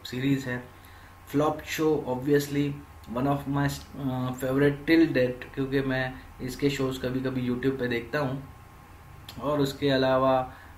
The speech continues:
अ, ये जो, अ, टीपू सुल्तान है, अ,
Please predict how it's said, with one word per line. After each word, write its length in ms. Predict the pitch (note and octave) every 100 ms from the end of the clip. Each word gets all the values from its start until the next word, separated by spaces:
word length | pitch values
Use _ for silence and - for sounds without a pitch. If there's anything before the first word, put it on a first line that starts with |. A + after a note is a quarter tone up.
| -
अ, 60 | A#2 A#2 A#2
ये 300 | A#2 A#2+ A#2+
जो, 460 | B2 B2 B2 A#2 G#2 - - - - - - - -
अ, 360 | A#2 A2+ A2 G2+ -
टीपू 280 | C3 C3+ C#3
सुल्तान 480 | C#3 B2 C3 C3
है, 340 | B2 A#2 - - - - - -
अ, 240 | A#2+ A#2+